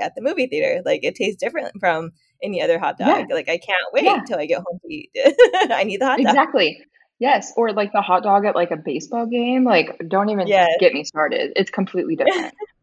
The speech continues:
Speaker 1: Totally. That's so funny.
Speaker 2: <laughs>
Speaker 1: Okay, what is your biggest accomplishment in business?
Speaker 2: Oh, probably hitting six figures in six months. Um, that was,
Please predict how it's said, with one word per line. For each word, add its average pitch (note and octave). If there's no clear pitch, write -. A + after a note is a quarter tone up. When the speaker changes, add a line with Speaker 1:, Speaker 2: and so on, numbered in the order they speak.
Speaker 1:
Totally. C4
That's -
so A3
funny. E4
Speaker 2:
<laughs> F4+
Speaker 1:
Okay, B3+
what G#3+
is C4
your C#4
biggest G3+
accomplishment F3+
in D#3+
business? D#3
Speaker 2:
Oh, F3
probably C#4+
hitting G#3+
six G3
figures E3
in D#3+
six -
months. C3
Um, D3+
that D3+
was, E3+